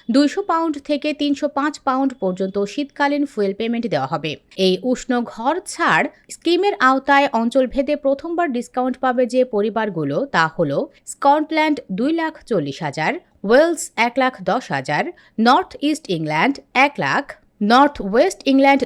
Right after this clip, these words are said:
দুই লাখ আশি হাজার, ইয়র্কশায়ার ও হাম্বার দুই লাখ দশ হাজার, ইস্ট মিডল্যান্ডস এক লাখ ষাট হাজার, ওয়েস্ট মিডল্যান্ডস দুই লাখ সত্তর হাজার,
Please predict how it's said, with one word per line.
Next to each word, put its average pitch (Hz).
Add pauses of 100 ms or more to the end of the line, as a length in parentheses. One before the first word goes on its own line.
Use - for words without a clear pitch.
দুই 214
লাখ 214 (100)
আশি 196
হাজার, 160 (320)
ইয়র্কশায়ার 330 (100)
ও 214 (100)
হাম্বার 254 (120)
দুই 214
লাখ 214
দশ 196
হাজার, 147 (320)
ইস্ট 214
মিডল্যান্ডস 254
এক 254
লাখ 277
ষাট 240
হাজার, 151 (380)
ওয়েস্ট 311
মিডল্যান্ডস 294 (100)
দুই 220
লাখ 247
সত্তর 254
হাজার, 156